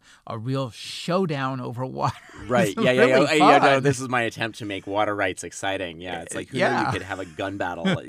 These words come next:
Speaker 2: you know, a,
Speaker 1: <laughs>
Speaker 2: you know, an actual, yeah, yeah, yeah,
Speaker 1: Well, has
Speaker 2: um,
Speaker 1: this been optioned
Speaker 2: helicopter
Speaker 1: yet?
Speaker 2: battle over, over, um,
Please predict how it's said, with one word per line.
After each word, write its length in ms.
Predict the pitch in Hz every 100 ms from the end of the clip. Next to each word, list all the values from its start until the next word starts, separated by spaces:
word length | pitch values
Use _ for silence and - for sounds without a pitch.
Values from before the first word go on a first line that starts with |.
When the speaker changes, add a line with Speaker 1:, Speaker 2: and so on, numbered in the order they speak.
| -
Speaker 2:
you 80 |
know, 120 | 90 90
a, 180 | 80 - -
Speaker 1:
<laughs> 160 | - -
Speaker 2:
you 100 | 113
know, 140 | 92
an 180 | 73 101
actual, 400 | 98 - 90 82
yeah, 300 | 87 85 80
yeah, 180 | 82 85
yeah, 420 | 82 82 82 80 80
Speaker 1:
Well, 140 | 185 156
has 140 | 170
Speaker 2:
um, 60 | 156
Speaker 1:
this 100 | 170
been 160 | 175
optioned 40 | 131
Speaker 2:
helicopter 380 | 113 104 98 92
Speaker 1:
yet? 180 | 90 139
Speaker 2:
battle 360 | 87 90 87
over, 400 | 87 87 87 85
over, 380 | 101 92 90 85
um, 280 | 85 80